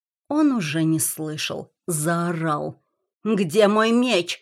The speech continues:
и повозку, живо?» «Куда, господин?» «На пристань!» Он давно уже хотел побывать на строительстве особняка в колониальном стиле,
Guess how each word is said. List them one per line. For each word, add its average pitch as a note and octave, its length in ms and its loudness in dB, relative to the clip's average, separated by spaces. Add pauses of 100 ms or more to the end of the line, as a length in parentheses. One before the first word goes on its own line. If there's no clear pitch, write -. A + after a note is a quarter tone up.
(180)
и A#3 120 2
повозку, B3+ 800 4
живо?» D#3+ 720 0 (580)
«Куда, G#3+ 460 0
господин?» F#3 800 -2 (320)
«На G#3 300 8
пристань!» E3+ 1080 2 (1400)
Он A3+ 180 4
давно C#4 420 6
уже E3+ 220 -2
хотел A3+ 380 -2
побывать F#3 500 -2
на F#3+ 120 0
строительстве G3+ 840 -4
особняка G3+ 640 -2
в C4 100 -14
колониальном A3 680 -2
стиле, - 640 -6